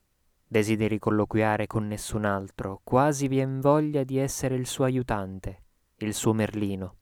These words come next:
Ragazza che mostra sempre in quel modo, che si ingegna di risultar sicura, d'essere in regola con l'occasionale person giudice di turno,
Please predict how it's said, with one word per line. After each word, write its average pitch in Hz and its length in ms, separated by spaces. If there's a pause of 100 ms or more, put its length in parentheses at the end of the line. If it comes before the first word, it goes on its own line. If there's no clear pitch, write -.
(800)
Ragazza 113 520
che 123 140
mostra 120 440
sempre 104 540
in 95 100
quel 98 240
modo, 95 500 (540)
che 135 140
si 139 200
ingegna 165 680
di 147 140
risultar 147 680
sicura, 104 680 (680)
d'essere 113 480
in 110 120
regola 107 500
con 107 220
l'occasionale 117 840
person 117 500
giudice 120 420
di 113 120
turno, 104 520